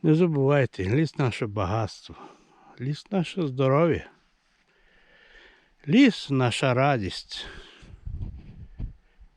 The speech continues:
І будьте добрі, не засмічуйте ліс. А також докопайте грибочки. Вони ж очищують повітря. А всі ваші побажання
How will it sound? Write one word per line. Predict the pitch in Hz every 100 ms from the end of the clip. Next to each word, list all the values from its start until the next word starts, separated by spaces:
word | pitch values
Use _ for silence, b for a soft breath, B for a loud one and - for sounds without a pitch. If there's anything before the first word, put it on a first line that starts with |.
| -
І | 110
будьте | 104 123 - 147
добрі, | 139 165 147 143
не | 135 117
засмічуйте | 104 - 147 143 - 196 - 185
ліс. | 139 92 - - - - b b b - - _ b b b b b -
А | 104
також | 110 - 104 87
докопайте | 104 - 101 95 92 98
грибочки. | 92 101 131 131 - - - B B _ b b b b b
Вони | 147 165 208
ж | 147
очищують | 131 - 185 - 135 110
повітря. | - 117 165 160 98 - - _ - - - b b b b b b b -
А | 165
всі | 170 - 185
ваші | 175 147 -
побажання | 127 113 - 120 143 165 160 147